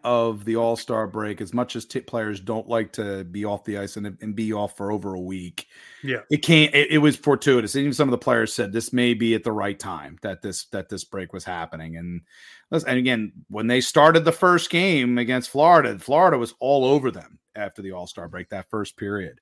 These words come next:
Speaker 2: Yep.
Speaker 1: Uh, and whether it was something that John Tortorella said, whether or not the players realized, "Hey, we can't k-, let this continue," I think that win over,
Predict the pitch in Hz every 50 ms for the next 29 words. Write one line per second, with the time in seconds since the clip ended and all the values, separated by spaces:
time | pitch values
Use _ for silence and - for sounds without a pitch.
0 | _ _ _ - 120 113 127 180 92 92 95 92 92 90 87 87 98 101 101 101
1 | 107 110 110 110 107 101 101 101 95 - - 113 98 - 120 107 104 95 - 113
2 | 98 92 - - 92 98 110 113 110 107 - - - 170 170 170 170 170 165 147
3 | 143 - - - 104 104 104 104 104 101 101 98 - - - - 113 104 101 95
4 | 113 107 101 95 - 107 107 101 98 104 110 98 - - 120 117 113 110 - _
5 | _ - - - - 117 113 110 90 - 110 101 - - 110 104 - 151 156 151
6 | 135 123 113 104 98 92 - _ _ _ _ _ _ _ _ _ - 110 117 -
7 | 147 151 147 175 170 160 135 139 147 147 143 139 135 120 131 120